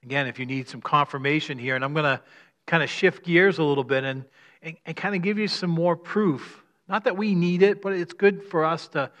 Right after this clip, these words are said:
to understand it, how important the resurrection is. I know even in my own life, I sometimes forget and I lose hope in that.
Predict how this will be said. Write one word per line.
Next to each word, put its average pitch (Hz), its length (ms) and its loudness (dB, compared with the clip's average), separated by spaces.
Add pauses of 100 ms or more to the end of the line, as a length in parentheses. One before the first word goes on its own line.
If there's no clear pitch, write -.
(120)
to - 120 -8
understand 175 580 -2
it, 127 180 -2
how 185 320 2
important 175 500 0
the 135 80 -6
resurrection 147 640 0
is. 147 400 -10 (920)
I 120 60 -14
know 139 180 2
even 160 200 2
in 160 100 0
my 151 140 2
own 170 180 0
life, 143 220 0
I 147 100 0
sometimes 156 480 -4
forget 143 500 -2 (2000)
and 143 100 -4
I 143 100 2
lose 143 220 0
hope 175 300 -4
in 120 60 -6
that. 95 260 -14